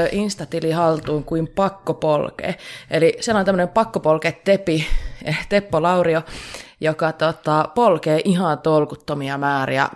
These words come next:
pyörää, maantiepyörää, maastopyörää, fiksiä,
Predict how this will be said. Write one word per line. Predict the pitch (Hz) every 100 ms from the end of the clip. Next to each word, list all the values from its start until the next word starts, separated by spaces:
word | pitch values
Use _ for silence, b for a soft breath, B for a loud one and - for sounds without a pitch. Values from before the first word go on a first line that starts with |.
| -
pyörää, | 160 147 139 139 147
maantiepyörää, | 165 190 180 175 165 151 156 151 147 147 143 139 _ _ _ _ _ _ _ _ - -
maastopyörää, | 170 165 151 - 143 139 139 135 135 139 - _ _ _ -
fiksiä, | - - 175 - - 151 147